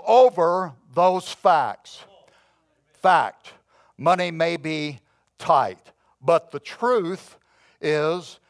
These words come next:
Matthew six thirty-two and thirty-three, Jesus says, "Your heavenly Father," say, "My heavenly Father."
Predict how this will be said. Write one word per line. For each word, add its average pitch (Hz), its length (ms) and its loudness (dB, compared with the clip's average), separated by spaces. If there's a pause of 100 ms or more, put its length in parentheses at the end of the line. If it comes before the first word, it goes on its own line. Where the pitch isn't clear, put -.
(220)
Matthew 165 560 0
six - 720 -6
thirty-two 165 600 -8
and 147 120 -10
thirty-three, 180 760 -6
Jesus 165 460 -12
says, 151 520 -2 (420)
"Your 180 600 2
heavenly 156 540 -2
Father," 180 460 0
say, 170 240 -4
"My 170 280 0
heavenly 135 400 -4
Father." 101 520 -4